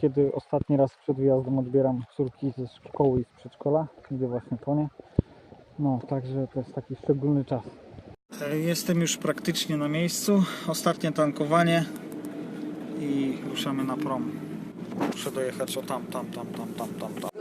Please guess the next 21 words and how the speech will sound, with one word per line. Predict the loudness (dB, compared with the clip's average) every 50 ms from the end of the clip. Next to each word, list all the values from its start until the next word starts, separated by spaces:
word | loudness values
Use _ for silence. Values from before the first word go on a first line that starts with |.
| -8 -6 -4 -4 -4 -4 -4 -6 -6 -8 -10 -10 -10 -10 -8 0
Teraz | 0 2 2 2 0 0 -4
można | -2 -2 -2 -2 -2
odprawiać | -4 -4 -4 -4 -4 -2 -2 -4 -6 -4
się | -4 -4 -2
tak. | -2 -2 -4 -4 -4 -6 -8 -8 -10 -12 -10 -10 -10 -10 -8 -8 -8 -8 -8 -10 -10 -10 -12 -10 -10 -10 -12 -12 -14 -14 -14 -12 -12 -12 -12 -12 -12 -12 -10 -4
Nie | -2 -2
muszę | 0 0 0 -2 -2 -2
tam | -2 -2 -4 -4
stać | -2 -2 -2 -2 -2
w | -4
okienku. | -6 -6 -4 -4 -2 -2 -4 -4 -6 -6 -8 -10 -8 -6 -4 -2 0
Mega | 0 0 0 2 2
opcja. | 2 2 0 -2 -6 -6 -6 -4 -6 -8 -10 -10 -10 -10 -10 -8 -2
Okej, | 0 6 10 10 10 12
wjeżdżamy | 10 8 10 10 10 8 10 8
już | 6 6 6
na | 4 4
prom, | 10 12 12 12 12 12 10 2 -2 -4 -4 2 6
a, | 10 10 12 12 12 12 12 12 12 12 10 10 6 4
i | -4 -6
tam | -4 6 8 10 10 10 8 6